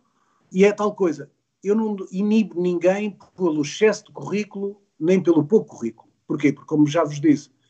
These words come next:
já tivemos a nata, a elite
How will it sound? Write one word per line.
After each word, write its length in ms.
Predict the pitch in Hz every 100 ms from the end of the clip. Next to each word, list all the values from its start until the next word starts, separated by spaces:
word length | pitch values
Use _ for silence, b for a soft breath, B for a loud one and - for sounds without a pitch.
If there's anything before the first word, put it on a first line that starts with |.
| _
já 160 | - 160
tivemos 580 | 165 165 156 143 147 151
a 60 |
nata, 600 | 147 185 185 - 135 120 _ _ _ -
a 40 |
elite 580 | 147 160 170 202 - -